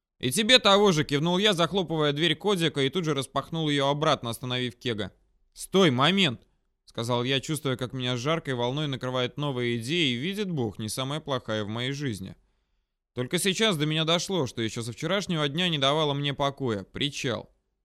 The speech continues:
А возле него было прогулочное суденышко, вроде нашего московского речного трамвая. И вот это суденышко я вчера интересным не счёл. Куда нам его? Всё равно не подходит. Но вот не подходит для чего?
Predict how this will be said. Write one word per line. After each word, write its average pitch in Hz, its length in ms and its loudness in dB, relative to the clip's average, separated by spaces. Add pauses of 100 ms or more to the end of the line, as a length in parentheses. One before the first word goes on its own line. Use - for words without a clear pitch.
(140)
А 123 120 -2
возле 156 240 2
него 208 260 2
было 175 220 2
прогулочное 165 680 -2
суденышко, 151 720 -2 (360)
вроде 143 280 -2
нашего 175 360 0
московского 156 600 -2
речного 160 400 -2
трамвая. 151 640 -2 (440)
И - 80 -8
вот 131 160 -2
это 214 180 0
суденышко 160 640 -2
я 127 160 2
вчера 170 280 -2
интересным 165 560 0
не 156 120 -4
счёл. 135 360 -2
Куда 185 320 -4
нам 160 160 0
его? 110 380 -4
Всё - 180 -12
равно 160 240 -2
не 214 120 -2
подходит. 156 640 -2 (640)
Но 123 180 -2
вот 202 160 -2
не 220 100 -2
подходит 202 560 0
для 196 180 2
чего? 185 500 -4